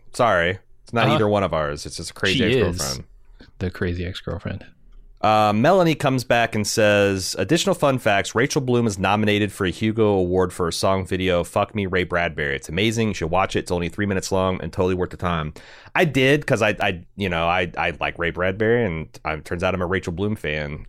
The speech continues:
Speaker 1: Um, impressive the way she worked in so many of his book titles, uh, in context into the song about wanting to fuck Ray Bradbury.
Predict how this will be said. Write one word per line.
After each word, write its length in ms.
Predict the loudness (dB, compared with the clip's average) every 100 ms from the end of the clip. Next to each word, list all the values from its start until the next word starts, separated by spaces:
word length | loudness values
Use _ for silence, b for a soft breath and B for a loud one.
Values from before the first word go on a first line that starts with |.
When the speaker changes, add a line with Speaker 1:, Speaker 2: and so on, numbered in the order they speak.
| -8
Speaker 1:
Um, 540 | -6 -4 -6 -6 -10 -14 _ -20 -18 -2
impressive 540 | -2 0 0 2 2
the 60 | 2
way 120 | 2
she 180 | 2 0
worked 300 | 0 0 0
in 140 | -2 0
so 160 | 0
many 240 | 0 0 0
of 80 |
his 340 | -2 -4 -6 -8 _
book 220 | -4 -4 -2
titles, 580 | -4 -2 -4 -8 -12 -16 _ _ _ _ -8
uh, 280 | -4 -4 -2
in 180 | -2 -4
context 680 | -2 -2 -2 -2 -4 -4 -8
into 240 | -8 -6 -6
the 120 | -6
song 320 | -4 -4 -4
about 180 | -4 -4
wanting 200 | -6 -6
to 60 |
fuck 280 | -6 -6 -4
Ray 100 | -6
Bradbury. 600 | -4 -6 -6 -6 -6 -8